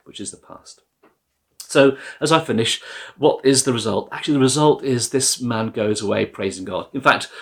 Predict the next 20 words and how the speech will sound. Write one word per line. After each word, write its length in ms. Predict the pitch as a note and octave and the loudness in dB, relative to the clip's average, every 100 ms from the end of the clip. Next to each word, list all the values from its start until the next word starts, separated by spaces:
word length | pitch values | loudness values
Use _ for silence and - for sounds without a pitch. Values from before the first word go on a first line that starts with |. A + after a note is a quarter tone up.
| - | -4
the, 260 | C3 A#2 A2 - _ - | 0 0 0 -8 _ -6
uh, 260 | A#2 A2 - | -2 -2 -4
man 320 | C#3 C3 B2 | -2 0 0
that 160 | B2 - | 0 -2
Peter 240 | B2+ C3 | -4 0
and 100 | B2 | 0
John 400 | B2 C3+ A2 G2+ | 0 0 0 -2
see 220 | G2+ A#2 | -6 -6
healed 420 | G2+ A#2 G#2 G2 - | -6 -2 -2 -2 -6
at 180 | - G#2+ | -14 -14
the 40 | |
temple 500 | - C3 - F#2 F#2+ | -12 -12 -12 -12 -12
in 280 | - G#2 - | -10 -12 -12
Acts 180 | - - | -18 -16
chapter 220 | - - | -18 -18
three, 400 | B2+ - - - _ _ | -18 -16 -14 -16 _ _
the 100 | A#2 | -8
result 300 | A2+ A2+ G#2 | -4 -2 -2
is 160 | G#2+ - | -4 -8
that 180 | - | -12